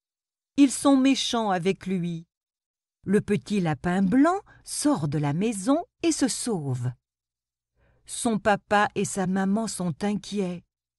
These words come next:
Ils le cherchent partout. Je retiens. Le petit lapin blanc se sauve. Il est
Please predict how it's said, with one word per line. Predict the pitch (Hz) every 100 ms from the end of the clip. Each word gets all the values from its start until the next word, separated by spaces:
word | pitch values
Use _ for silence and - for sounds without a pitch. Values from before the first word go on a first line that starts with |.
| _ _ _ _ _ -
Ils | 294 269
le | 277
cherchent | - - 330 - 277
partout. | - 320 - _ - 247 180 _ _ _ _ _ _ _ _ _ _ _ _ _ _ _ _ _ _ _ _ _ _ _ _ _ _ _ _ _ _
Je | 135 143
retiens. | 190 180 131 160 139 98 _ _ _ _ _ _ _ _ _ _ -
Le | 170 147
petit | - 277 294 - 240 247 294 427 _ _ _ _ _ _ _ _ _
lapin | 156 165 156 - 156 156 135 - _
blanc | 147 202 190 202 220 320 - _ _ _ _ _
se | - -
sauve. | 196 - 226 196 135 139 147 135 _ _ _ _ _ _ _ _ _ _ _ _ -
Il | 190 175
est | 170 175 180